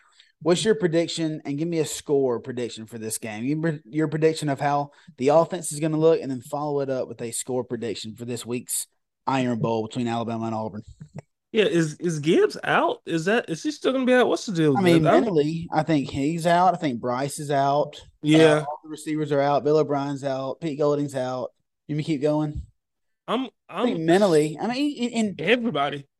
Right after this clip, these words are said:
Speaker 1: and May-, Gage has a good point. Maybe the Tennessee loss wakes some of these guys up, and they see T C U having to squeak by Baylor. They see Michigan having to squeak by Illinois, and they're like, "Look, this is very likely to happen. This is possible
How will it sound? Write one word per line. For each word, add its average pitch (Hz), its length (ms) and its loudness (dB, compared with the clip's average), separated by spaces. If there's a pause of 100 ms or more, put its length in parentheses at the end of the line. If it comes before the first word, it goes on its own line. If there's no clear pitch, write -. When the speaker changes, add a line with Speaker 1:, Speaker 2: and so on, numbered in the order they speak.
Speaker 1:
and 202 160 2
May-, 247 140 4
Gage 226 300 4
has 262 180 0
a - 20 -4
good 185 160 2
point. 156 320 -4
Maybe 196 300 -4
the 214 100 -2
Tennessee 196 460 -8
loss 135 420 -2 (720)
wakes 156 300 -2
some 185 100 -2
of 170 60 -2
these 165 160 -4
guys 151 340 2
up, 139 280 0 (560)
and 156 120 -2
they 156 100 4
see 185 280 -2
T 190 180 -6
C 170 160 -6
U 160 200 -2
having 156 200 -2
to 147 60 -4
squeak 156 400 -6
by 139 160 -4
Baylor. 123 320 -4
They 127 100 -8
see 165 220 -4
Michigan 160 420 -4
having 139 180 -2
to 131 60 -6
squeak 151 340 -6
by 135 220 -2
Illinois, 131 520 -4 (380)
and 160 120 2
they're 160 80 8
like, 151 180 6
"Look, 185 340 8
this 165 280 0
is 240 140 -2
very 147 480 0 (140)
likely 135 600 -6
to 120 80 -6
happen. 117 460 -4
This 185 200 0
is 196 120 -2
possible 107 720 -6